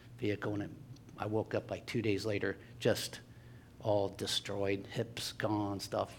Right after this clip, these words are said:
broken. I'm like, "I guess I'm not moving out of this seat." <laughs> I don't mean it to be cute,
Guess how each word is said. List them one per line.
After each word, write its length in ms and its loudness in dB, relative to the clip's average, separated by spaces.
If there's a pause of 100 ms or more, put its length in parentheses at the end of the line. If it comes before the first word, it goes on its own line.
broken. 600 0 (1040)
I'm 160 6
like, 280 -2 (1300)
"I 80 -14
guess 220 0
I'm 160 2
not 260 2
moving 360 0
out 180 -2
of 100 -8
this 180 2
seat." 520 0 (380)
<laughs> 400 -4
I 180 8
don't 240 10
mean 300 12
it 180 12
to 80 12
be 180 12
cute, 560 10